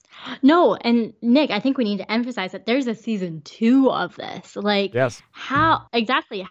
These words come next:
Speaker 1: how are they gonna dig themselves out of the hole they've dug for these poor sixteen-year-olds?
Speaker 2: Fe-, I feel like they're gonna, they're gonna do that old trick where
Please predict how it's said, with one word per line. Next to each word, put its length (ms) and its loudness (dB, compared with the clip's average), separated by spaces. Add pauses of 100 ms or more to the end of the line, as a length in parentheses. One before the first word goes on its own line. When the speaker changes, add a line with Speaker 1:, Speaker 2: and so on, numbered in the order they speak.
(140)
Speaker 1:
how 220 -10 (140)
are 280 -4
they 140 -6
gonna 200 -6
dig 180 -6
themselves 460 -4
out 180 -8
of 60 -8
the 100 -6
hole 240 2
they've 180 0
dug 320 -6 (480)
for 180 2
these 220 2
poor 560 -2 (220)
sixteen-year-olds? 1200 -2 (540)
Speaker 2:
Fe-, 140 -6
I 80 -4
feel 180 -6
like 120 -4
they're 100 -4
gonna, 320 -6 (560)
they're 100 -10
gonna 140 -4
do 60 -2
that 140 2
old 240 -2
trick 360 -4
where 320 -2